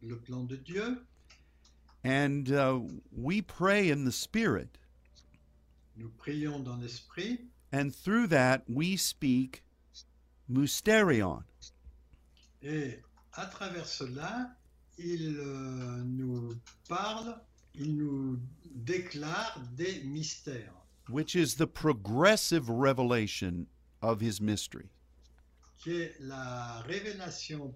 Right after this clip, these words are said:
Speaker 1: progressive de ces mystères.
Speaker 2: You know, in the, in the New Testament,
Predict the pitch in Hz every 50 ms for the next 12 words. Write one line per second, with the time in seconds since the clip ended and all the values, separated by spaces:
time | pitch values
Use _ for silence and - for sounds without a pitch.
0 | - - - - 220 226 196 190 180 170 160 - - - - 214 233 220 180 151
1 | 135 156 175 190 196 185 - - - - - 175 170 156 151 131 123 - - -
2 | 131 120 107 - - - - _ - 120 127 131 135 139 143 143 143 135 - 143
3 | 139 139 143 147 175 190 - - 190 214 214 202 - 160 156 147 -